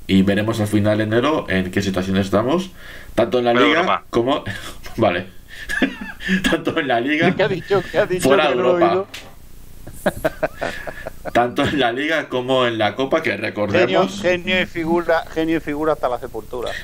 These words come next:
Speaker 1: que recor-, que, que recordemos que hay partido el, el día cinco ante el,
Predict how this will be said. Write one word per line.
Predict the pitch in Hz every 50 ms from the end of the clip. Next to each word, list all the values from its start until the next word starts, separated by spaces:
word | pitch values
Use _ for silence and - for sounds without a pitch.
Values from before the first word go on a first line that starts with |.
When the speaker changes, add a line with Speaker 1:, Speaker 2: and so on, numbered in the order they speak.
| 135 123
Speaker 1:
que | - - 98 101
recor-, | 98 101 101 95 98 98 95 95 90 -
que, | - 95 90 90 87 80 - - - -
que | - 95
recordemos | 92 95 98 95 95 95 95 92 92 95 101 110 120 131 143 143 -
que | - - -
hay | 90 90 98
partido | 95 101 95 92 92 - 98 95 95 107 120 123 110
el, | 98 92 90 90 - - - - - - -
el | - 87
día | 87 92 92 98
cinco | 95 - 98 110 113 107 - - 156 180 190 - - - -
ante | - 82 85 87 - - - 82 80 80 80 80 80 82 80 78
el, | 78 82 -